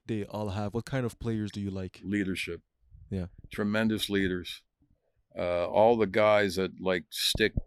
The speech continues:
Speaker 2: right now, when you just asked me that question, that came to mind, the one characteristic that they all had,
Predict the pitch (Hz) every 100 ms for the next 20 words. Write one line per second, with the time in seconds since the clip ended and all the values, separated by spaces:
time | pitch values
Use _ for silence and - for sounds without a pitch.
0 | - 101 95 101 104 92 90 90 90 87
1 | 92 95 - 101 98 95 104 101 101 90
2 | - 98 95 92 - 92 92 101 101 -
3 | - _ _ - 85 98 107 - 107 101
4 | 87 95 98 98 95 - 85 87 87 104
5 | 123 82 76 76